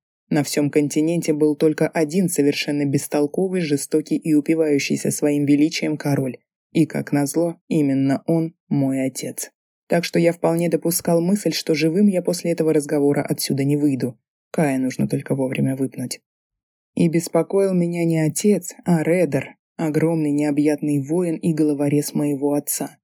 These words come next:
застывший неподвижной статуей сбоку от трона. Он был еще одним внебрачным сыном короля, на этот раз смесок, наполовину дроу, наполовину орк. Когда-то он был моим учителем, но очень быстро наши пути разошлись, и еще одной марионеткой отца я не стал.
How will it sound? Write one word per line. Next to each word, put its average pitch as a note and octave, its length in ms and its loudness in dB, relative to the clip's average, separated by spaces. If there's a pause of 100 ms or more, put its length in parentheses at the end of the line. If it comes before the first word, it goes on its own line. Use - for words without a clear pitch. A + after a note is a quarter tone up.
застывший D#3 560 0
неподвижной C#3+ 640 0
статуей F3 400 -2
сбоку C#3 400 -2
от D3 160 -4
трона. C3 380 -2 (360)
Он G3 180 2
был F#3+ 140 2
еще F#3 380 -2
одним C#3 280 2
внебрачным C#3+ 600 0
сыном C#3 320 0
короля, D3 460 -2 (280)
на E3 160 4
этот D3 220 0
раз D3+ 320 -4
смесок, - 640 -4 (100)
наполовину D3 600 2
дроу, F#3+ 300 0
наполовину D3 680 2
орк. - 340 -4 (420)
Когда-то G3+ 400 0
он F#3+ 140 -6
был F#3 160 0
моим F3 300 0
учителем, D#3+ 540 -2
но C#3+ 180 0
очень C#3+ 320 -2
быстро D3+ 320 -2
наши D3 260 -2
пути C#3+ 260 -2
разошлись, D3 680 -2 (100)
и - 80 -4
еще E3+ 300 0
одной D#3 240 0
марионеткой D3+ 640 0
отца D#3+ 240 -4
я C#3+ 140 0
не C3 120 2
стал. A#2+ 420 -8